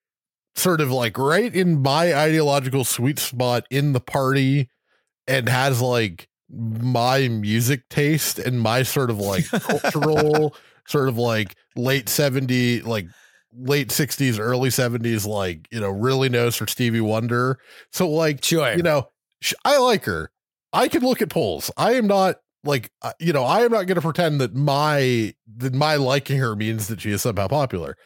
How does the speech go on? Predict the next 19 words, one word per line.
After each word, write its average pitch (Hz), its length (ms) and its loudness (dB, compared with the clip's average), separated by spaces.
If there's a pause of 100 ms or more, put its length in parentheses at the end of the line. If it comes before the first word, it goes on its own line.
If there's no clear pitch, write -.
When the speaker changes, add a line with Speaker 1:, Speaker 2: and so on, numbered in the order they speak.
(360)
Speaker 1:
And 160 140 -2
this 302 240 0
is 302 180 0
the 202 80 0
thing 175 200 -2
that 120 100 -4
gets 95 260 -4
me, 71 240 -12 (300)
is 143 180 0
that, 143 160 0
like, 117 200 -2
Speaker 2:
Yeah. 107 200 0 (480)
Speaker 1:
all 294 260 2
of 359 140 -2
the 302 80 0
people 165 400 0
who 135 80 0
are 131 120 0
like, 117 340 -2